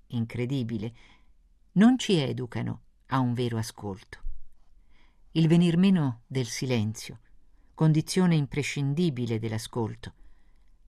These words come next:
ha fatto sì che le nostre capacità di ascoltare finissero per atrofizzarsi progressivamente. Troppi, infatti, sono i rumori e le voci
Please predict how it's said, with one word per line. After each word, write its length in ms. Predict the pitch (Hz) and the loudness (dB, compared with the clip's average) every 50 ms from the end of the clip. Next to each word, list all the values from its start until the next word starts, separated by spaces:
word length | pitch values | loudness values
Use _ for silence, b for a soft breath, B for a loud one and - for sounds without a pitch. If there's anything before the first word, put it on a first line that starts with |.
| _ - | _ -8
ha 100 | - 185 | -6 -6
fatto 280 | 190 - 240 233 - 220 | -4 -2 -4 -2 0 -2
sì 280 | 196 - - 143 120 117 | -2 -2 -4 -4 -6 -6
che 140 | - - 139 | -4 -4 0
le 100 | 139 147 | 2 2
nostre 420 | 180 220 226 - - 170 156 143 | 2 2 0 -2 -4 -4 -4 -4
capacità 640 | - 131 127 - 135 117 - - 123 - - 123 110 | -4 -6 -4 -4 -4 -6 -4 -8 -8 -4 -2 -2 -2
di 140 | 104 113 113 | -2 -2 -4
ascoltare 720 | 101 - - - 123 113 113 - 127 110 98 95 92 127 - b b b b b b b b _ - _ _ _ _ _ _ | -6 -6 -6 -8 -8 -8 -6 -4 -2 -2 -2 -2 -4 -8 -10 b b b b b b b b _ -20 _ _ _ _ _ _
finissero 640 | - - 226 220 226 220 - - 226 208 190 165 | 2 4 6 6 6 4 4 2 2 2 2 0
per 380 | - - 165 156 156 143 - - - _ - | 0 0 0 0 0 -2 -4 -8 -18 _ -4
atrofizzarsi 1040 | - 185 - 202 190 - 208 196 - - 180 135 101 95 - - - - - - - _ - - _ _ | -4 -2 -2 -2 -2 -2 -4 -4 -4 -2 -2 -2 -2 -4 -8 -12 -14 -14 -16 -18 -20 _ -20 -20 _ _
progressivamente. 1040 | - 214 220 214 202 196 196 - - 147 131 117 101 82 78 78 73 - - - _ _ _ - - - - - - - - - _ - _ _ - _ _ _ _ - | -2 -2 0 2 2 0 0 0 -4 -4 -4 -4 -4 -6 -8 -12 -16 -18 -20 -20 _ _ _ -20 -20 -20 -20 -20 -20 -20 -20 -20 _ -20 _ _ -20 _ _ _ _ -2
Troppi, 340 | - 175 165 147 - - 127 | 2 4 4 4 2 0 -4
infatti, 560 | 120 113 - - 135 123 117 - 123 107 b b b b b b b b _ - _ | -4 -4 -2 -2 -2 -2 -2 -4 -8 -8 b b b b b b b b _ -20 _
sono 300 | - - - 175 156 151 | -10 0 2 4 4 4
i 100 | 147 139 | 4 4
rumori 520 | 131 139 139 139 143 135 127 117 113 117 - _ _ _ _ - | 2 0 0 2 2 2 0 -2 -4 -6 -10 _ _ _ _ -4
e 100 | - 139 | -2 0
le 120 | 139 147 139 | 0 2 2
voci 460 | 156 175 165 143 117 - - - | 2 2 2 2 0 -4 -8 -10